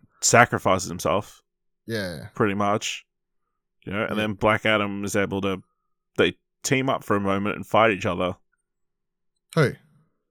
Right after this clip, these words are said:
Speaker 1: Black, uh, Hawkman and Black Adam.
Speaker 2: Oh, they t-,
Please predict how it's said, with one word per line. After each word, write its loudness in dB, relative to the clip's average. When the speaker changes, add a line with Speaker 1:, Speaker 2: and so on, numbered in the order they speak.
Speaker 1:
Black, 2
uh, 2
Hawkman 2
and -4
Black -2
Adam. -2
Speaker 2:
Oh, 6
they 2
t-, -6